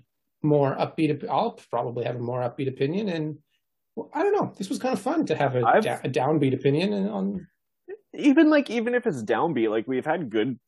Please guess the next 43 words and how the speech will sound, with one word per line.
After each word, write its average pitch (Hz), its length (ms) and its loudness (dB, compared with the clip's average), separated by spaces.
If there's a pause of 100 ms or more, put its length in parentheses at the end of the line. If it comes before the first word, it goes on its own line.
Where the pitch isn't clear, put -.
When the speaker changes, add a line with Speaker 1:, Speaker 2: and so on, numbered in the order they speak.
Speaker 2:
discussion - 680 -6
Speaker 1:
Yeah. 392 260 -2
Speaker 2:
today. 90 420 -2
We, 98 320 2
we 104 260 0
discussed 107 540 -4
the, 101 280 -2
the 101 80 -4
rules 98 360 -4
and 104 80 -8
regulations 98 720 -4
of 87 140 -12
Quidditch. 139 580 4
We 85 220 0
got 87 260 2
into 90 360 -4
a 87 440 -2
lot 90 240 0
of 95 80 -4
the 90 60 -6
buildup 90 560 -4
of, 85 280 -4
of 82 160 -8
the 87 80 -4
book 90 320 2
and 90 160 -2
why 82 240 2
things 101 300 -6
happened 110 380 2
in 113 140 -4
these 113 200 -6
chapters 113 500 -2
that 104 120 -4
happened, 113 440 -4
even 95 220 -4
if 90 180 -8
we 92 100 -2
didn't 85 260 -4
necessarily 85 580 -4
agree 78 300 -6
with - 160 0
it. 151 180 2 (520)
Um, 123 440 2